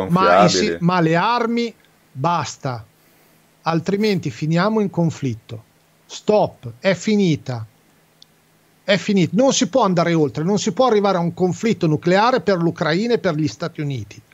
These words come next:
Speaker 1: e per i giochi in casa nostra, oltretutto, ma non sarebbe solo in casa nostra, questo è il fatto.
Speaker 2: Eppure, eppure tutto quello che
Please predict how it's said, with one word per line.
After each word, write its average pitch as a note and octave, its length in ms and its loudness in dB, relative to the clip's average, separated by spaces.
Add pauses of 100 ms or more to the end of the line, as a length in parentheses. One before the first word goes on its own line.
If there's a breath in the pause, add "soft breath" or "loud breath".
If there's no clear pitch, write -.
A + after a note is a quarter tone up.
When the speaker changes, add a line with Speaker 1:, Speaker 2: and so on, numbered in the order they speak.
(340)
Speaker 1:
e - 120 -4
per G3 160 0
i F3+ 80 6
giochi A3+ 280 0
in G#3+ 120 4
casa G3+ 300 4
nostra, D#3 340 0
oltretutto, C#3+ 500 -4 (340 soft breath)
ma F#3 140 2
non B3+ 180 2
sarebbe A3+ 440 0
solo F3 200 -2
in D#3 80 0
casa D3 240 -2
nostra, C3+ 420 -4
questo F#3 260 -2
è D3 40 0
il - 60 -4
fatto. A#2 460 -6 (120)
Speaker 2:
Eppure, D#3 680 2
eppure C#3+ 460 0
tutto C#3 280 -4
quello C#3 320 4
che F2+ 480 0